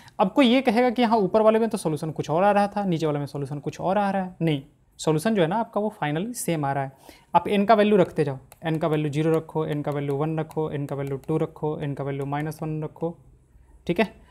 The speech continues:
ऊपर से जो आपका सॉल्यूशन सेट बनेगा ना, वही आपका यहाँ से भी बनेगा, कोई भी अंतर नहीं होगा, बिल्कुल भी नहीं। आप चेक करके देख सकते हो इसको।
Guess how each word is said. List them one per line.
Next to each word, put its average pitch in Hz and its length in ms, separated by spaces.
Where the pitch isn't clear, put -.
ऊपर 208 260
से 269 120
जो 208 120
आपका 208 200
सॉल्यूशन 185 340
सेट 180 180
बनेगा 151 280
ना, 202 220
वही 160 220
आपका 147 260
यहाँ 135 200
से 139 100
भी 135 80
बनेगा, 135 340
कोई 240 180
भी 175 80
अंतर 139 280
नहीं 135 120
होगा, 127 300
बिल्कुल 170 260
भी 143 100
नहीं। - 480
आप 151 140
चेक 147 180
करके 151 220
देख 180 140
सकते 143 280
हो 135 40
इसको। 135 260